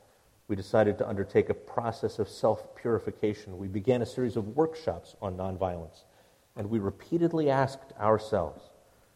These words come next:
"Are you able to accept the blows without retaliating? Are you able to endure the ordeals of jail?" As he says elsewhere, King is doing this in, in the context of a broader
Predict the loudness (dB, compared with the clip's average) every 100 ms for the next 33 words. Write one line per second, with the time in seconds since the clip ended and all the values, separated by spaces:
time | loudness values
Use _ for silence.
0 | _ _ _ 0 2 2 2 2 2 2
1 | 2 -2 -4 2 2 2 -4 -2 2 4
2 | 4 4 -4 -12 -20 _ _ _ _ _
3 | -8 -2 0 0 -2 -16 _ -18 -16 -8
4 | -4 -2 -2 -4 -12 _ _ _ _ _
5 | _ _ _ -6 -4 -4 0 0 0 -2
6 | -8 -20 _ _ _ _ -8 -4 -2 0
7 | -2 -6 -10 -8 -8 -6 -2 0 -2 -6
8 | -16 _ -20 -20 _ _ -16 -14 -6 -2
9 | -2 -4 -12 -20 _ _ _ _ _ _
10 | _ _ _ _ -8 -4 -2 0 0 2
11 | -2 0 -2 -4 -2 -2 -2 -2 -4 0
12 | 2 2 0 -6 -12 -20 _ _ _ _
13 | -20 -16 -4 -4 -2 -4 -4 -4 0 2
14 | 2 2 2 0 2 2 2 2